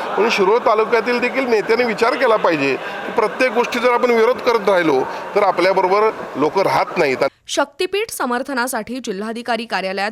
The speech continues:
Speaker 2: बैठक होणार आहे अशी माहिती आमदार क्षीरसागर यांच्याकडून देण्यात आली होती.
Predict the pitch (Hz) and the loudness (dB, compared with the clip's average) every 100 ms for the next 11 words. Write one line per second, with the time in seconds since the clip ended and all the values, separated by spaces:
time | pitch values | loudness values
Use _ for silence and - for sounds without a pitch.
0 | 208 175 196 202 196 185 185 208 247 233 | -6 -10 -8 -10 -6 -4 -4 -6 -8 -8
1 | 208 185 202 381 208 151 _ - - - | -10 -10 -8 -8 -8 -10 _ -20 -6 -2
2 | 269 269 330 339 311 370 349 220 202 247 | 0 2 0 0 -8 -6 -6 -4 -6 -6
3 | 185 208 196 185 269 196 170 196 190 208 | -8 -10 -8 -6 -4 -4 -6 -8 -8 -10
4 | 175 202 | -8 -10